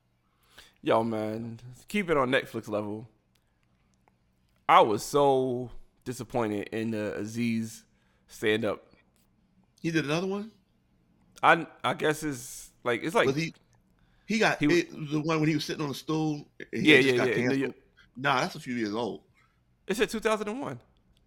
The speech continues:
Speaker 2: What year is it?
Speaker 1: Twenty twenty-two. No, excuse me,
Speaker 2: You said
Speaker 1: twenty twenty-one. My bad, twenty twenty-one.
Speaker 2: Oh, maybe that's a different one. I know it was one that's like they were showing the city and stuff,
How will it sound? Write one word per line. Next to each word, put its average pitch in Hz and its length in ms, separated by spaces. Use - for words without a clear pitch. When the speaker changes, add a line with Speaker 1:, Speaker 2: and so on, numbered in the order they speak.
Speaker 2:
What 156 160
year 151 200
is 104 140
it? - 140
Speaker 1:
Twenty 208 220
twenty-two. 208 540
No, 190 180
excuse 180 220
me, 131 60
Speaker 2:
You 120 40
said - 120
Speaker 1:
twenty 175 140
twenty-one. 143 500
My 131 100
bad, 110 220
twenty 160 180
twenty-one. 107 480
Speaker 2:
Oh, 127 160
maybe 131 240
that's 135 140
a 107 60
different 120 180
one. 101 80
I 120 60
know 127 140
it 117 80
was 110 60
one 113 180
that's 107 140
like 104 120
they 110 80
were 107 60
showing 107 260
the 90 80
city 107 320
and 104 80
stuff, 98 420